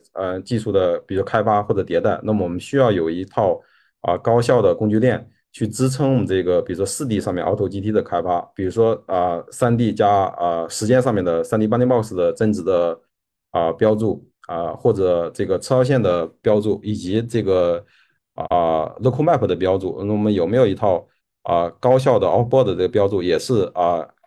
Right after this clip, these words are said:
也是去，也是一个很大的一个，一个，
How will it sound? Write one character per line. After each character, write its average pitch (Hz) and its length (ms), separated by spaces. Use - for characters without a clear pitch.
也 95 180
是 110 260
去， - 200
也 101 180
是 120 180
一 110 80
个 107 140
很 87 160
大 113 160
的 90 160
一 95 120
个， 92 360
一 92 160
个， 92 360